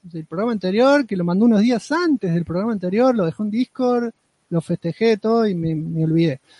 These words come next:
Ese es dibujo en lápiz que vemos sobre hoja cuadriculada, que dice, "Cuando tengo hambre todo me chupa un huevo", y Shingo está como Sonic y yo estoy como Mostacho. <laughs>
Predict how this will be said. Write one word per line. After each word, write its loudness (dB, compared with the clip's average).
Ese 2
es 0
dibujo 8
en 6
lápiz 4
que -2
vemos 2
sobre -2
hoja -2
cuadriculada, 2
que 4
dice, 6
"Cuando 6
tengo 8
hambre 6
todo 4
me 2
chupa -2
un -2
huevo", 0
y -4
Shingo -4
está -4
como -6
Sonic -6
y -6
yo -6
estoy -8
como -6
Mostacho. -4
<laughs> -12